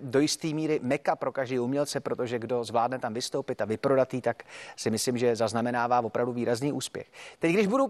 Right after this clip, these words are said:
predikovat, v té polovině června může platit to, že třeba tam bude moci být jenom poloviční kapacita. Má smysl vystupovat před poloplným, ale zároveň i poloprázdným sálem pro tebe?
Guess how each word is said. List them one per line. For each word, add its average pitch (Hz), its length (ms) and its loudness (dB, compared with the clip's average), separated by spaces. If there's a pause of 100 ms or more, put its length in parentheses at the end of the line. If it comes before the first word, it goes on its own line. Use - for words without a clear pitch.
(140)
predikovat, 202 720 2
v - 100 -20
té 170 160 -8
polovině 214 380 2
června 220 360 0
může 160 240 0
platit 185 360 -2
to, 104 260 -2
že 120 180 -6
třeba 180 320 2
tam 180 220 -4
bude 165 160 0
moci 170 260 -4
být 175 180 -4
jenom 180 300 0 (140)
poloviční 170 520 2
kapacita. - 580 -2 (380)
Má 165 280 0
smysl - 540 -2 (360)
vystupovat 170 640 2
před - 320 -4 (1000)
poloplným, 185 680 4 (120)
ale 165 120 4
zároveň 151 580 2
i 180 80 -2
poloprázdným 170 760 2
sálem 202 540 -2
pro 131 120 2
tebe? 214 240 -4